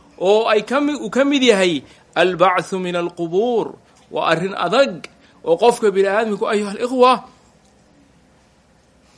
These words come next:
markuu ka fakiro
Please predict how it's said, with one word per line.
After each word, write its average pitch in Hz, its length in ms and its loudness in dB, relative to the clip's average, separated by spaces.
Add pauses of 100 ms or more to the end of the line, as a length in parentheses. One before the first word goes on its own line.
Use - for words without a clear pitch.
(2500)
markuu 196 220 -4
ka 247 140 -2
fakiro 185 480 4